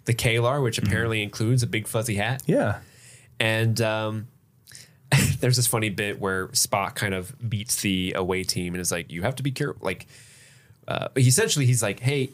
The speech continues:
Speaker 1: uh, I know you wanna be on the landing party. You can't go, uh, because we have to kinda hang out in the upper atmosphere." And there's, what, what do you call it? Like, there's, there are two celestial bodies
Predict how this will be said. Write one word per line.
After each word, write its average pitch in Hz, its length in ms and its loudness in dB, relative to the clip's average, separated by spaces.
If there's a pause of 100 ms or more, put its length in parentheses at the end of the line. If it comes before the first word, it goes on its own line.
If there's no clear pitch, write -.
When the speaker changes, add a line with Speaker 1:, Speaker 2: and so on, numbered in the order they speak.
(140)
Speaker 1:
uh, 113 220 0
I 123 80 0
know 147 80 4
you 156 160 4
wanna 123 120 4
be 113 100 -2
on 104 60 -2
the 95 60 -2
landing 92 240 -2
party. 87 360 -4 (140)
You 131 140 2
can't 113 280 0
go, 78 280 -4 (300)
uh, 87 180 -2
because 92 320 -4
we 113 140 2
have 104 160 -2
to - 80 -4
kinda 92 180 -2
hang 98 300 -4
out 92 140 -6
in - 40 -8
the 90 300 -4
upper 95 260 -2
atmosphere." 90 640 -2
And 85 100 -6
there's, 80 300 -4 (400)
what, 131 180 -2
what 139 100 4
do 156 40 4
you 160 100 2
call 160 280 -2
it? 135 100 -6
Like, 107 260 0 (640)
there's, 98 160 0 (120)
there 98 160 2
are 95 60 -2
two 185 240 2
celestial 120 560 2
bodies 101 640 -2